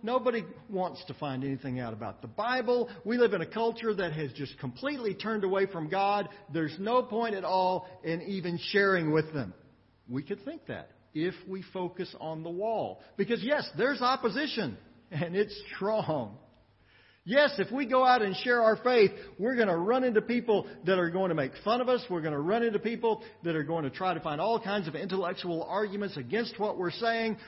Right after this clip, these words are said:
We're gonna run into people who are gonna do everything they can to stop us. Don't focus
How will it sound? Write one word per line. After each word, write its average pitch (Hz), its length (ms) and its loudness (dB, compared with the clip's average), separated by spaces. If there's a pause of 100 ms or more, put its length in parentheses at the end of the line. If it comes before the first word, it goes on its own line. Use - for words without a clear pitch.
We're 214 120 2
gonna 196 140 2
run 202 180 4
into 208 160 2
people 214 320 0
who 180 60 0
are 175 120 2
gonna 170 220 0
do 156 220 4
everything 254 420 0
they 254 140 2
can 247 280 0
to 240 100 -2
stop 240 360 0
us. 208 180 2 (2750)
Don't 208 300 -8 (140)
focus 196 420 -6